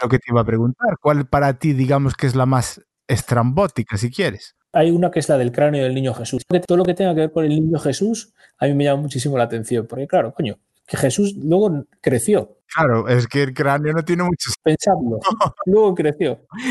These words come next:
Speaker 1: Y el santo prepucio
Speaker 2: Eh,
Speaker 1: también, ¿no?
Speaker 2: y el santo prepucio también se conserva. O sea, todo este tipo de cosas que tengan que ver con la infancia de Jesús me llaman muchísimo la atención.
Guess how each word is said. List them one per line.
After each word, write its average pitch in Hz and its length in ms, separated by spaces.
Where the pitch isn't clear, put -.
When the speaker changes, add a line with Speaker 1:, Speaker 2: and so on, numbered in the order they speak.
Speaker 1:
Y 151 100
el 143 120
santo 151 340
prepucio 170 240
Speaker 2:
Eh, 127 200
Speaker 1:
también, 151 400
¿no? 226 320
Speaker 2:
y 127 160
el 104 60
santo 131 260
prepucio 165 360
también 127 220
se 127 100
conserva. 120 320
O 127 40
sea, 151 200
todo 240 160
este - 180
tipo 226 220
de 202 80
cosas 180 240
que 156 100
tengan 185 200
que 175 100
ver 156 160
con 151 140
la 139 60
infancia 175 380
de 151 80
Jesús 156 340
me 135 100
llaman 135 260
muchísimo 120 380
la 113 60
atención. 107 500